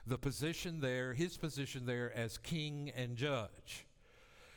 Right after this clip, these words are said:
And so as he's coming back, uh, he meets a guy named Shammai. And you remember Shammai from a previous chapter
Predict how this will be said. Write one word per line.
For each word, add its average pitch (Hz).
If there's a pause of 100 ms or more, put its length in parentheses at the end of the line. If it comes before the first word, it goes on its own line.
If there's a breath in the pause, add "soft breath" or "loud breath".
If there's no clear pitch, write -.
(200 loud breath)
And 135
so 185
as 185
he's 190
coming 269
back, 139 (560 loud breath)
uh, 139 (1000)
he 170
meets 185 (920 soft breath)
a 123
guy 156 (460 loud breath)
named 139
Shammai. 131 (400)
And 117
you 135
remember 156
Shammai 156
from 117
a 110
previous 143
chapter 117